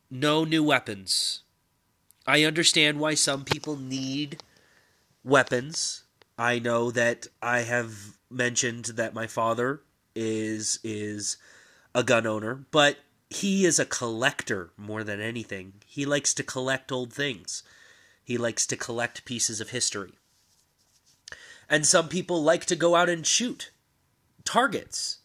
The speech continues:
Also, hunting. These things are all important to many cultures all over the world, and we need to let that continue to happen,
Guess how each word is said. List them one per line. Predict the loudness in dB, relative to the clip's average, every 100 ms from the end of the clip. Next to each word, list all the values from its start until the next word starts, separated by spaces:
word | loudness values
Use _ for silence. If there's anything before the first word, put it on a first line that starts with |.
| _ _ -20 _ 0
Also, | 4 4 4 4 4 2 -6 _
hunting. | -4 0 0 0 -2 -4 -14 _ _ _ _ _ _ _ _
These | -2 2 2 2
things | 0 0
are | 0 4
all | 4 6 4 2 -2 _ -4
important | -4 -4 0 0 0 -8 -8 -4
to | 0 2 2 0 -4 -8
many | 0 2 2
cultures | -2 -4 -4 -4 -6 -4 -6 -2
all | 2 2 2
over | -2
the | -4
world, | -6 -4 -4 -6 -10 -18 -20 -20 -20 _ -4
and | -2
we | -2
need | -2 -4
to | -2
let | 0 0 0 2
that | 0 2
continue | -8 -6 -8 -8 -10
to | -8
happen, | 0 0 0 -6 -10